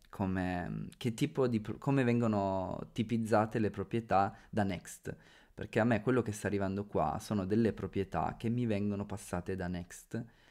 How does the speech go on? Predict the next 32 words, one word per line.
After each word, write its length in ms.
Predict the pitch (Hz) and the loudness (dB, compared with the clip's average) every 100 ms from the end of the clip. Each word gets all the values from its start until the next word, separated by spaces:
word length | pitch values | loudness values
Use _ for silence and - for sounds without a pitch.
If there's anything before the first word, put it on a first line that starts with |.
| - _ | -20 _
dalla 240 | - 82 85 | -6 -6 -2
parte 280 | 95 - | -2 -2
server 480 | - - 92 87 92 | -8 -2 0 0 -2
di 100 | 107 | 0
Next, 340 | 110 87 - 110 | 0 0 -4 -4
e 60 | |
quindi 240 | 107 98 95 | -2 -4 -2
mi 80 | |
aspetto 480 | 101 - 92 87 - | -4 -4 -8 -8 -10
siano, 720 | 98 - 92 90 87 87 - - - - - - - - - - - - - - - - _ - - _ - - - | -8 -6 -4 -2 -2 -4 -6 -10 -16 -20 -20 -20 -8 -8 -8 -20 -20 -20 -20 -20 -20 -20 _ -20 -20 _ -20 -18 -14
siano 1400 | - - 113 110 104 98 98 98 95 95 92 92 - - - - | -4 4 6 8 6 6 4 2 2 0 -2 -4 -6 -6 -8 -4
di 200 | - 123 | 0 2
un 80 | 120 | 4
certo 340 | 113 101 110 | 2 2 0
tipo 260 | 107 101 92 | 0 -2 -6
suo, 460 | - 107 95 95 101 | 2 2 4 0 -4
non 220 | 98 95 | -6 -4
è 60 | |
che 100 | 92 | -4
è 20 | 92 | -4
un 160 | 92 | -6
tipo 280 | - 87 90 | -8 -10 -10
che, 200 | - - | -10 -14
che 100 | - | -10
conosco 460 | - 90 90 - 90 | -6 -4 -6 -6 -6
io, 320 | 87 - - | -4 -8 -10
quindi, 580 | - 101 90 90 90 - - | -4 -2 -2 -4 -6 -10 -10
ehm, 680 | - 92 90 92 90 - - | -6 -4 -6 -8 -10 -10 -12
ma 180 | - 113 | -12 -14
mettiamolo 440 | 120 - 123 147 113 | -14 -12 -8 -6 -8
qua 180 | - - - | -10 -12 -12
questo 400 | - - - - | -14 -16 -16 -18